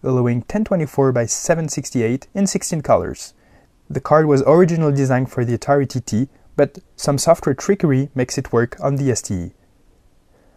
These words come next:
The card is built around a Brook Tree B T four five four ram dac that had great resolution capabilities for the time.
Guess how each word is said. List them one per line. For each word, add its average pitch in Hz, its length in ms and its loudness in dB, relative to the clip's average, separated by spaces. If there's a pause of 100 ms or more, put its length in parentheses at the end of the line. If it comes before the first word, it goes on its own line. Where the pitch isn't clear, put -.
(160)
The 131 100 -2
card 240 280 2
is 143 140 2
built 143 260 6
around 127 300 2
a 113 60 0
Brook 156 240 2
Tree 143 280 -2
B 139 180 -2
T - 180 -4
four 151 180 -2
five 139 240 0
four 123 160 0
ram 113 220 2
dac 104 340 -2 (280)
that 135 200 -4
had 131 320 2
great 139 320 6
resolution 139 460 0
capabilities 120 680 0
for 107 140 -2
the 104 80 -8
time. 95 380 -6